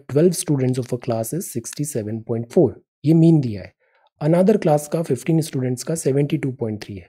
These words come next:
तो कंबाइंड मीन कितना होगा? पन्द्रह और बारह दोनों स्टूडेंट मिला दें तो। Third, I take a book from a library containing three seven eight pages to be written in a week's time। If I can read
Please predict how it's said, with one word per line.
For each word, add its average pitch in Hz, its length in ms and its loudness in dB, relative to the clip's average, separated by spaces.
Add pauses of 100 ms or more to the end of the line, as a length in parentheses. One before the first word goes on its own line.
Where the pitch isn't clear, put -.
(140)
तो 247 80 -10
कंबाइंड 147 540 2
मीन 139 180 -4
कितना 185 280 2
होगा? 160 260 4
पन्द्रह 131 460 -2
और 139 100 4
बारह 123 260 -4
दोनों 123 260 -4
स्टूडेंट 127 340 -4
मिला 151 220 4
दें 151 160 2
तो। - 200 -18 (640)
Third, 117 200 2 (520)
I 160 40 2
take 190 240 4
a 226 80 6
book 170 160 6 (140)
from 151 160 2
a 143 40 0
library 131 560 2
containing 127 420 0
three 135 240 -6
seven 123 160 -2
eight 120 160 -4 (100)
pages 123 320 -2
to 127 120 -2
be 123 100 -2
written 120 320 -4
in 123 100 -2
a 160 100 -6
week's - 380 -8
time। 151 200 -2 (460)
If 147 120 -2
I 160 140 6
can 196 100 4
read 185 160 2